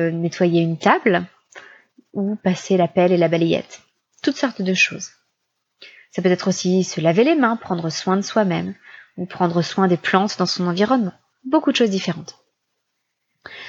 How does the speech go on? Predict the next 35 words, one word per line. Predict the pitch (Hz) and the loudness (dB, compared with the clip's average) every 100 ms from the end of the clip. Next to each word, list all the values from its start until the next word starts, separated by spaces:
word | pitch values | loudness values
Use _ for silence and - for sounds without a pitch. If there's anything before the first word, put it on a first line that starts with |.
| - - - _ _ _ _ - 196 _ | -20 -20 -20 _ _ _ _ -20 -20 _
Certains | - 370 403 427 | -4 -2 -2 0
parents | 311 247 302 403 | 0 2 0 0
se | - | -4
disent, « | 214 233 294 349 339 262 - - - - | -4 0 4 4 4 -2 -14 -14 -14 -16
Mais | - 277 269 254 | -8 -4 -2 -2
il | 269 | -2
sait | 311 | -2
déjà | 294 320 339 | 0 2 4
verser | 294 285 - 233 | 2 -2 -2 -2
de | 240 | 0
l'eau, | 233 247 240 220 | 2 2 2 2
il, | 196 196 214 | 0 -4 -4
il | 220 | -4
sait | 285 | -6
se | - | -8
servir | - 220 214 | -4 -2 0
de | 196 | 0
l'eau | 208 | 2
à | 240 | 0
table. | 254 226 208 202 - _ - - - - _ - | 0 0 0 -2 -10 _ -20 -20 -20 -20 _ 0
Et | 214 | 0
puis, | 185 - 247 269 269 269 247 | 0 -4 0 2 4 4 4
euh, | 202 202 196 196 196 196 - | 2 0 0 -4 -6 -8 -6
il | 208 | -8
sait | - 254 | -4 0
passer | 240 - | 0 2
un | 269 233 | 0 0
coup | 220 | 0
d'éponge | 214 214 220 - | -2 0 -2 0
sur | 233 | 2
la | 254 | 0
table. | 254 262 220 185 - _ - - - _ _ | 2 2 2 -2 -6 _ -20 -20 -20 _ _
Donc | 196 | -2
je | 220 | 2
n'ai | 233 | 2